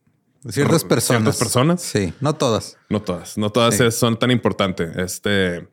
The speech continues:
Speaker 2: para este señor. Sesenta mil habitantes del Bronx sufrirían las consecuencias de esta autopista. O sea,
Speaker 1: Damn.
Speaker 2: desmadró el, el Bronx. Eh,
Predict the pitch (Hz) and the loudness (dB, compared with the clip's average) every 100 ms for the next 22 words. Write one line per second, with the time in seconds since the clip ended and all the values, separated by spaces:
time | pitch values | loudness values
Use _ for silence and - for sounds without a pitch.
0 | - 104 95 95 - 113 101 87 80 _ | -4 0 2 0 0 -2 0 -2 -6 _
1 | _ _ _ _ _ - 131 139 131 131 | _ _ _ _ _ 0 2 2 2 4
2 | 165 170 - 151 175 165 123 135 147 156 | 4 2 0 0 4 4 4 2 4 2
3 | 127 120 127 139 139 120 110 110 107 123 | 4 4 4 2 2 0 2 0 0 0
4 | 117 - 127 120 98 95 - - _ _ | 0 2 0 2 -2 -2 -6 -16 _ _
5 | - 95 101 90 90 87 110 98 - 101 | -14 -6 -2 -2 -2 -4 -4 -6 -6 -2
6 | 92 104 101 92 107 123 127 113 98 82 | 0 2 2 4 4 4 4 4 2 -2
7 | 82 _ - 90 87 92 80 - - _ | -8 _ -6 -4 -2 -2 -6 -14 -18 _
8 | _ _ _ _ _ _ - _ _ _ | _ _ _ _ _ _ -20 _ _ _
9 | _ _ _ _ _ _ _ 104 104 104 | _ _ _ _ _ _ _ 0 2 4
10 | 104 101 95 | 4 4 2